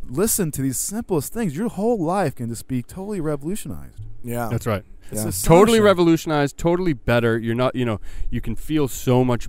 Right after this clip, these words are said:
Speaker 3: better. You know, it's, it's so simple, yet we are taught not to do it, to live the other way. I don't, I don't understand
Speaker 2: Well, everyone,
Speaker 3: exactly
Speaker 2: everyone
Speaker 3: how it's
Speaker 2: wants a
Speaker 3: happening.
Speaker 2: complex
Speaker 3: That's right.
Speaker 2: solution to
Speaker 3: <laughs>
Speaker 2: it, what
Speaker 3: Right.
Speaker 2: they perceive as a complex problem.
Speaker 3: Listen,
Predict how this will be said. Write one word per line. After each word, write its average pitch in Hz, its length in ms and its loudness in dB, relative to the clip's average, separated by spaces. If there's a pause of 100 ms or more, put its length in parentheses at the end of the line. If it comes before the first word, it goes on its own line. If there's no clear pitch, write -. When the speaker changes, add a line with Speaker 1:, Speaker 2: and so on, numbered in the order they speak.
Speaker 3:
better. 104 380 0
You 98 120 -4
know, 110 180 -2
it's, 110 360 0
it's - 340 -2
so 175 520 2
simple, 107 640 -2
yet 107 240 0
we 110 180 0
are 107 280 -4
taught 117 400 -4 (600)
not 107 280 -8
to 117 100 -12
do 101 180 -8
it, - 160 4
to 110 80 2
live 101 240 -2
the 101 140 2
other 95 200 0
way. 87 300 -2
I 87 80 -2
don't, 123 180 0
I 139 80 6
don't 135 280 4
understand 110 380 0
Speaker 2:
Well, 139 80 4
everyone, - 300 6
Speaker 3:
exactly - 180 2
Speaker 2:
everyone 202 200 4
Speaker 3:
how 190 60 4
it's 170 60 4
Speaker 2:
wants 165 200 2
a 147 40 2
Speaker 3:
happening. - 120 -4
Speaker 2:
complex 139 680 0 (140)
Speaker 3:
That's 127 180 0
right. 151 140 6 (200)
Speaker 2:
solution 151 680 4
to 127 160 6
Speaker 3:
<laughs> 120 120 2
Speaker 2:
it, 160 80 0 (100)
what 143 160 0
Speaker 3:
Right. 147 100 4
Speaker 2:
they 147 180 2
perceive 147 400 2
as 127 120 2
a 123 80 0
complex 123 400 0
problem. 107 460 -2
Speaker 3:
Listen, 117 260 0